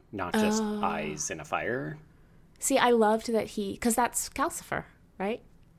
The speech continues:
Speaker 2: He can while away to mere cinders and then you blow on him and he's back. So
Speaker 1: Mm-hmm.
Speaker 2: I loved that. And I loved, there's a scene where she's, the scene where she's cleaning out the
Speaker 1: I was just gonna say
Speaker 2: fireplace.
Speaker 1: that. Yes,
Speaker 2: <laughs>
Speaker 1: where he's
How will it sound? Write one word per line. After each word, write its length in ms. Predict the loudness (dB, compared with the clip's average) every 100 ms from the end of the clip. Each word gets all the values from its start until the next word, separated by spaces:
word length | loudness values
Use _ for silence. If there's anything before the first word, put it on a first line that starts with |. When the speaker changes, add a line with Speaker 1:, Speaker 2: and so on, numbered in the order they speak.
| -4
Speaker 2:
He 160 | -2
can 200 | 2 2
while 280 | 4 4 4
away 200 | 2 0
to 260 | 0 -2 -2
mere 260 | 0 0 0
cinders 440 | 0 0 0 0
and 80 | -2
then 100 | -2
you 60 | -2
blow 280 | 2 2 4
on 120 | 2
him 140 | 0 -2
and 100 | -2
he's 120 | -2
back. 460 | 2 4 2 -8 -10 -6
So 340 | 4 8 8
Speaker 1:
Mm-hmm. 100 | 6 -4 0 6
Speaker 2:
I 100 | 8
loved 380 | 10 8 6
that. 220 | 4 4 6
And 100 | 4
I 60 | 4
loved, 280 | 4 2 2
there's 120 | 0
a 60 |
scene 400 | -2 -2 0 0
where 140 | 0 -2
she's, 440 | -2 0 0 -2
the 100 | -2
scene 160 | -2 0
where 60 |
she's 160 | 0 -2
cleaning 300 | -2 -2 -2
out 140 | -4 -2
the 300 | 0 0 6
Speaker 1:
I 160 | 6
was 160 | 6 2
just 180 | 0 8
gonna 220 | 10 10
say 180 | 10 10
Speaker 2:
fireplace. 40 |
Speaker 1:
that. 420 | 12 12 10 6 -8 -6 8
Yes, 500 | 12 12 12 8 6
Speaker 2:
<laughs> 60 |
Speaker 1:
where 140 | 8 12
he's 240 | 12 12